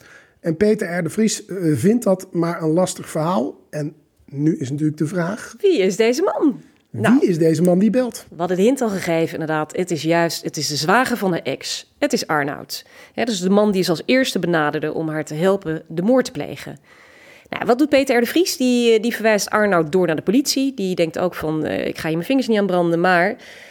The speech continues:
Speaker 2: dat wil Arnoud niet, want Arnoud is, eh, waarschijnlijk gewoon te bang om, eh, toe te geven dat hij zelf benaderd is als huurmoordenaar. Maar ze komen uiteindelijk wel uit. Ehm,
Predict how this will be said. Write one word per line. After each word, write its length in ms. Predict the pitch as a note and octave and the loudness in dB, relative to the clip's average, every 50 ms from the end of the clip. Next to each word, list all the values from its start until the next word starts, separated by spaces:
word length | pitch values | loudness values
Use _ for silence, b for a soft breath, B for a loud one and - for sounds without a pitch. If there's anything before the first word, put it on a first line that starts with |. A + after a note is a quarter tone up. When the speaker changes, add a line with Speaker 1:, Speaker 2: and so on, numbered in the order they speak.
| B B B | B B B
Speaker 2:
dat 260 | - - - C4+ F3+ | -4 0 0 2 4
wil 180 | F3+ E3+ F3+ | 4 4 4
Arnoud 340 | - A#3+ B3+ C4 B3+ B3+ B3+ | 4 4 4 4 4 4 4
niet, 320 | B3 C#4+ G4 - - - - | 4 2 2 0 -2 -6 -4
want 220 | - F3+ F3+ F3 - - | -2 -2 -2 -2 -4 -8
Arnoud 360 | - A3 A#3+ A3+ F3+ E3 - | -6 -2 0 0 0 0 -2
is, 240 | - F#3 - - - - - | -4 -6 -6 -8 -10 -10 -12
eh, 100 | - G#2+ | -10 -8
waarschijnlijk 420 | D#3 D3+ - - B3 C#4+ C4 - | -8 -6 -6 -4 -2 -2 -2 -2
gewoon 220 | - - D#3+ D3+ D3 | -4 -4 -4 -4 -6
te 100 | - D3 | -4 -2
bang 320 | F3+ G3+ F#3+ F3+ E3+ D#3 | 0 0 2 0 -2 -2
om, 360 | - - D#3+ D#3 D3+ D3 D3 | -2 -2 -2 0 0 -2 -2
eh, 400 | D3 - - D3 D3 D3 D3 C#3+ B2 - G3 - | -4 -4 -4 -6 -6 -6 -6 -8 -8 -10 -8 -4
toe 120 | - F4 | -2 -2
te 100 | - C4 | -2 -2
geven 300 | - - D#3 D#3 C#3+ D3 | -2 0 0 0 0 -2
dat 100 | D#3+ D3+ | -4 -4
hij 140 | D#3 D3+ D3+ | -4 -6 -2
zelf 260 | - E3+ G3 B3+ B3 | 0 0 0 0 0
benaderd 380 | B3 B3+ C4 C4 C4 C4 B3+ B3 | 0 0 2 2 0 0 -2 -4
is 180 | B3 A3+ - | -4 -4 -4
als 160 | - A3+ G3+ | -4 -4 -2
huurmoordenaar. 680 | F#3+ G#3 A#3 A#3+ A#3 A3 A3 G#3+ G3+ G3+ G3+ A#3 D#4 G4+ B B B B B B B B B B B B | 0 0 0 2 2 0 0 0 -2 -2 -4 -4 -6 -8 B B B B B B B B B B B B
Maar 120 | - C#4+ D4 | -2 -2 0
ze 60 | - | 2
komen 180 | - F4 E4+ D#4+ | 2 2 4 4
uiteindelijk 400 | C#4+ - - C4+ C4+ B3+ - - | 2 2 0 0 0 0 0 0
wel 160 | F#3+ F3+ - | -2 -2 0
uit. 420 | - A#3+ D4 F#4 - - - - - | 2 2 2 2 0 -2 -4 -4 -4
Ehm, 380 | A3+ A#3 A#3 A#3 A3+ A3+ A3+ | -2 0 0 2 2 0 -2